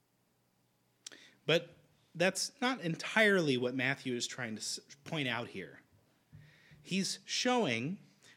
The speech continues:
that Jesus went, sees these crowds, has compassion on them, and then he turns to his disciples and he tells them this, "The harvest is plentiful,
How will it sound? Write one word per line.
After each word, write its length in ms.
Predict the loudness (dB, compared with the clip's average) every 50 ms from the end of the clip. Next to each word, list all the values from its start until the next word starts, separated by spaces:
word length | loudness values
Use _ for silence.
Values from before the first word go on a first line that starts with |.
| -4
that 120 | -2 -2 -2
Jesus 500 | 0 0 0 0 2 0 0 -2 -4 -4
went, 540 | -2 0 2 2 2 2 0 -2 -4 -6 -6 -10 -8
sees 340 | -6 -4 -2 -2 -2 -4
these 240 | -2 -2 -2 0 -2
crowds, 480 | -2 0 2 2 4 4 4 2 2 0
has 220 | -2 -2 -2 -2
compassion 580 | -4 -6 -6 -2 0 0 0 0 0 -2 0 0
on 160 | 2 2 2
them, 260 | 2 0 0 0 -2 -4 -8 -16 -20 -16 -8 -4
and 140 | -2 -2
then 80 | 0 0
he 120 | 0 0
turns 580 | -2 -4 -10 -6 -4 -2 0 0 0 0 -2 -4
to 120 | -4 -4
his 140 | -4 -4 -4
disciples 840 | -6 -8 -8 -4 -2 -2 -2 -2 -2 -4 -4 -4 -6 -8 -10 -12 -14 -18 _ _ _ _ _ _ _ _ _ _ _ _ _ _ _ _ _ _ _ _ _ _ -2
and 100 | 0 0
he 80 | 0
tells 420 | -2 -2 -2 -2 0 0 -2 -2 -2
them 180 | -2 -2 -2
this, 280 | 0 -2 -2 -4 -6 -10
"The 100 | -12 -12
harvest 640 | -14 -10 -6 -4 -2 -2 -2 -4 -6 -6 -8 -10 -12 -14 -12
is 180 | -10 -10 -10
plentiful, 800 | -12 -14 -14 -12 -10 -10 -8 -10 -12 -14 -14 -14 -14 -14 -16